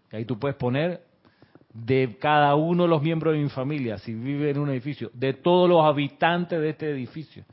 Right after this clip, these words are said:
si vives en una ciudad, de toda esta ciudad. O sea, que carguen ese amor en esos cristos internos. Es una de las sugerencias que hacen los maestros para permitir que todo esto ocurra.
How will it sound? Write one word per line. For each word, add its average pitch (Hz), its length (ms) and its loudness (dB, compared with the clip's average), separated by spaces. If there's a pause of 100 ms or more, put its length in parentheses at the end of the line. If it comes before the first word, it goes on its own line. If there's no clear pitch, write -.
(440)
si 117 200 -10
vives 143 300 0
en 147 60 2
una 143 140 2
ciudad, 143 260 -4
de 143 140 0
toda 185 540 6
esta 170 300 0
ciudad. 147 540 -2 (280)
O - 40 -20
sea, 123 220 -6
que 123 240 -10
carguen 165 360 0
ese 156 200 -4
amor 160 340 2
en 131 220 -2
esos 156 260 0
cristos 156 320 -4
internos. 104 480 -8 (1300)
Es 127 160 -8
una 135 260 0
de 127 60 0
las 113 160 -4
sugerencias 123 480 -8
que 120 80 -6
hacen 113 200 -8
los 113 120 -4
maestros 95 400 -8
para 107 260 -6
permitir 117 400 -6
que 127 140 -6
todo 131 200 -6
esto 120 160 -8
ocurra. 92 440 -10